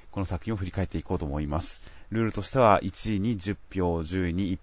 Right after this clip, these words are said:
票という形で、僕とミスさん二人が、えー、一位から十位まで投票しますので、その結果、合計点数をもとに、かや-、えー、キャラクターの人気投票をしていきたいと思います。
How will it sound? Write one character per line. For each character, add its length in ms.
票 120
と 80
い 40
う 20
形 200
で、 60
僕 140
と 80
ミ 60
ス 60
さ 100
ん 40
二 160
人 100
が、 260
え 120
ー、 60
一 240
位 20
か 60
ら 100
十 100
位 60
ま 80
で 80
投 140
票 120
し 100
ま 80
す 80
の 60
で、 80
そ 140
の 60
結 280
果、 140
合 160
計 180
点 140
数 140
を 40
も 140
と 80
に、 240
か 120
や-、 120
え 180
ー、 60
キ 80
ャ 40
ラ 60
ク 60
タ 40
ー 60
の 60
人 160
気 100
投 160
票 180
を 60
し 60
て 100
い 20
き 60
た 100
い 60
と 100
思 120
い 40
ま 140
す。 200